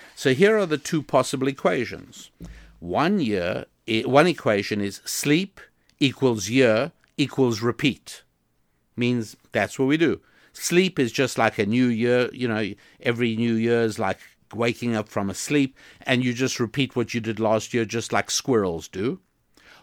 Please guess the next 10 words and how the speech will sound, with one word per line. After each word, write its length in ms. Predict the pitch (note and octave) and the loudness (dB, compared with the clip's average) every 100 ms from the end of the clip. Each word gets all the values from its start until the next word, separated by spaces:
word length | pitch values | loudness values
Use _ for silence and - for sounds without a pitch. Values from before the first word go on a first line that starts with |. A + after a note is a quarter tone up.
| _ | _
Or 920 | - - G2 A#2 E3 E3+ A#2+ C3 F3 - _ _ _ _ | -20 -8 0 6 8 10 8 6 4 -2 _ _ _ _
we 140 | D2 | -14
can 200 | - D2+ | -12 -8
do 200 | D2+ A#2 | -2 0
something 480 | G#2+ B2 A2+ A2+ G#2+ | 0 0 0 0 -2
entirely 880 | G2 E2+ - G2+ A#2 C#3+ B2+ A2+ G#2+ | -4 -8 -8 -2 4 6 6 2 0
different. 560 | A#2+ F#3 - D#2+ - - _ _ - | 0 0 -2 -8 -10 -20 _ _ -6
This 280 | - G3 F3 | 0 2 2
equation 640 | - B2+ A2 G#2 A#2 G2 | 0 2 2 2 0 0
reads 420 | A2 A2+ G#2 - | 0 0 -2 -10